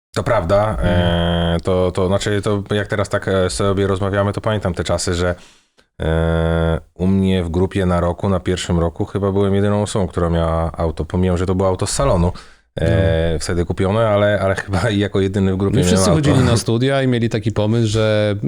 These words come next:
Speaker 2: przechodzą te studia, każdy tam płacił czterysta czy pięćset złotych za akademik, czy gdzieś tam wynajmował mieszkanie.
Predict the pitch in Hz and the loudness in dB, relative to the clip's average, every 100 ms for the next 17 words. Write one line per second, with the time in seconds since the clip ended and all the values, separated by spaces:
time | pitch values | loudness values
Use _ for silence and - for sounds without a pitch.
0 | 117 - 107 107 107 98 - 98 101 107 | -2 -2 0 0 0 -2 -2 -2 0 0
1 | 107 104 104 98 101 98 95 92 92 101 | 0 0 0 -2 -2 -2 -2 -2 -2 -4
2 | 95 - 95 - 95 - 101 98 95 95 | -6 -4 -4 -2 -6 -4 -4 -2 -2 -2
3 | 98 95 92 95 95 95 95 - 95 - | -2 -2 -2 -2 0 0 -2 -4 -6 -4
4 | 98 92 95 95 98 95 90 - 90 98 | -4 -2 -2 0 0 0 -2 -2 -2 0
5 | 101 | -2